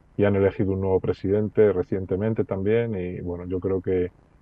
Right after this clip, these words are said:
que tienen posibilidades también de, de crecer y de, y de estabilidad a, a futuro. Así que espero que Argentina pueda tener,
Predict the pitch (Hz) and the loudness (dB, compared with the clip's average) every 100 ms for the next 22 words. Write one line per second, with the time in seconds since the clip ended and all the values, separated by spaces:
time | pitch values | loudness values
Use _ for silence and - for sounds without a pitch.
0 | _ _ 98 92 113 110 107 107 104 107 | _ _ -2 4 4 4 2 2 2 2
1 | 98 98 104 104 101 98 92 101 104 95 | 0 4 4 4 2 -2 -4 -2 -2 0
2 | 92 87 85 87 92 92 90 - 110 113 | 0 0 -4 -6 -4 -2 -2 4 6 6
3 | 101 95 92 87 - 101 92 - 92 90 | 6 2 4 2 2 0 0 0 -4 -2
4 | 90 92 101 98 98 92 90 - - 92 | 0 2 4 2 0 -2 -2 -6 -8 -6
5 | 101 85 85 101 95 101 95 - 104 104 | -4 -4 -4 -4 2 2 2 2 4 4
6 | 104 92 98 95 107 104 92 98 95 95 | 4 0 -6 -2 -2 -2 0 0 0 -2
7 | 92 95 95 | -6 -6 -6